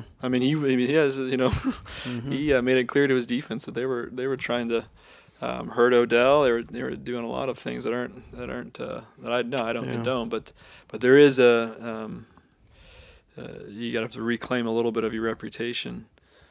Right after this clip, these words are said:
Speaker 1: Um, but, uh, yeah, it's, uh, I, I, I, I did like, I, I think it could be a catalyst for some things, though. I think,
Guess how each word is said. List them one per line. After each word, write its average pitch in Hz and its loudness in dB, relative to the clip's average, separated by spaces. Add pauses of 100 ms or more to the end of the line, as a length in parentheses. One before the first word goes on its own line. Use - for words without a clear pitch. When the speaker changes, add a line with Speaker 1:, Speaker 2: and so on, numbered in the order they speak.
(380)
Speaker 1:
Um, - -12 (840)
but, 131 4
uh, 127 8 (180)
yeah, 127 4
it's, - -4
uh, 127 6
I, 127 0
I, 139 6
I, 139 4 (160)
I 139 6
did 147 -2
like, 139 4
I, 110 -2 (180)
I 131 2
think 135 2
it 123 -2
could 139 2
be 127 2
a 120 0
catalyst 131 4
for 131 -4
some 131 0
things, 113 -4
though. 110 -2
I 120 -2
think, 113 -10